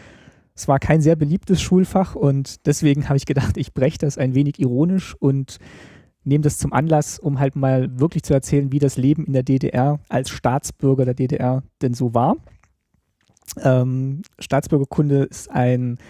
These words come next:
Podcast mit monothematischen Inhalten. Das heißt, in jeder Sendung geht's um einen bestimmten Aspekt des Lebens und,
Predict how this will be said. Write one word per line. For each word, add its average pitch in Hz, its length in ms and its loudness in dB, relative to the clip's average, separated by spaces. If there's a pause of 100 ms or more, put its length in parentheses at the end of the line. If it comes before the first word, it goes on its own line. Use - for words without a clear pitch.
(440)
Podcast - 380 0
mit 135 140 -2
monothematischen 156 1120 2
Inhalten. 190 520 -2
Das 135 220 -2
heißt, 139 260 0
in 127 80 -2
jeder 139 220 2
Sendung 151 440 0
geht's - 440 0
um 131 200 0
einen 127 440 2
bestimmten - 420 -2
Aspekt - 480 -2
des - 240 0
Lebens 120 460 0
und, 113 360 -4